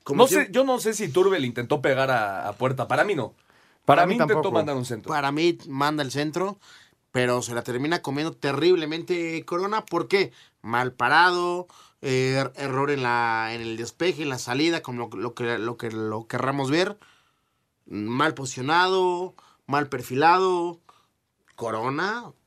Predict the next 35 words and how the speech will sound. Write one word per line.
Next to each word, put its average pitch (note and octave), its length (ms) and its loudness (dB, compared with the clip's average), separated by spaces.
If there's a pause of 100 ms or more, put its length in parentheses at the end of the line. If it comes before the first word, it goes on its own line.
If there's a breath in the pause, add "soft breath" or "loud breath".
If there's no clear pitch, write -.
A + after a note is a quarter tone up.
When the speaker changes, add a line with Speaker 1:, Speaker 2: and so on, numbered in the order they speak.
(460)
Speaker 1:
es A#2 320 -8
el A2+ 1400 -2
jugador A2 560 -4
que E3+ 100 -10
se E3 140 -4
come G#2 240 -12
el D#3+ 60 -8
gol. A3 280 -10
Speaker 3:
Cruz E3+ 200 2
Speaker 2:
Sí, G3 60 4
Speaker 3:
Azul F#3+ 200 2
Speaker 2:
estoy E3+ 40 0
Speaker 3:
tuvo G#3+ 140 6
Speaker 2:
totalmente E3+ 140 6
Speaker 3:
para B2+ 140 2
Speaker 2:
de A#2 60 -2
acuerdo. A#2 200 -4
Speaker 3:
matar D#3 300 4
a, A2 140 0
a A#2 180 -4
los A2 180 -4
Pumas. D3 320 0
Speaker 2:
Tuvo. B2+ 160 6
Speaker 3:
Pumas A3+ 360 4
rescata E3 640 0
un G3 120 0
punto G#3 320 0
en F#3 120 2
casa F#3 360 2
Speaker 1:
De G#3 120 6
Speaker 3:
de D3 60 4
Speaker 1:
gloria. D3 540 6
Speaker 3:
de D3 220 2
gloria, E3+ 560 4
exactamente. D3 760 -2